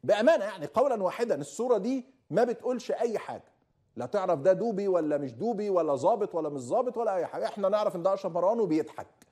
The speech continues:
تاريخها فين؟ مكانها فين؟ حصل إيه قبلها؟ حصل إيه بعدها؟ مين اللي خد الصورة؟ كانت موجودة فين؟ اتنشرت؟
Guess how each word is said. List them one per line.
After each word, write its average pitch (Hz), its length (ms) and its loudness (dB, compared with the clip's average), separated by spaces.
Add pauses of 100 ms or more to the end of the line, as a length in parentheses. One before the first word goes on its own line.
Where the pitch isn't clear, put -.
(560)
تاريخها 180 380 4
فين؟ 170 320 2
مكانها 156 420 -2
فين؟ 165 380 0 (280)
حصل 180 460 0
إيه 180 140 2
قبلها؟ 170 400 0
حصل 175 400 -4
إيه 185 140 0
بعدها؟ 156 480 0
مين 185 220 -2
اللي 151 160 -2
خد 180 200 -2
الصورة؟ 175 580 4
كانت 170 360 -4
موجودة 160 360 0
فين؟ 185 360 0
اتنشرت؟ 170 540 -4